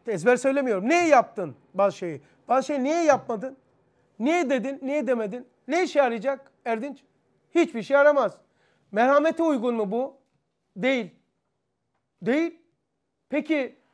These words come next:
e, ben, daha önce bana birisi söylese düzeltirdim. Hah,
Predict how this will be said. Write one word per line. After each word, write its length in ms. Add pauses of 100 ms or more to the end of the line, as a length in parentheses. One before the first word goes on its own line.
(180)
e, 200
ben, 500
daha 240
önce 180
bana 240
birisi 260
söylese 520
düzeltirdim. 720 (220)
Hah, 280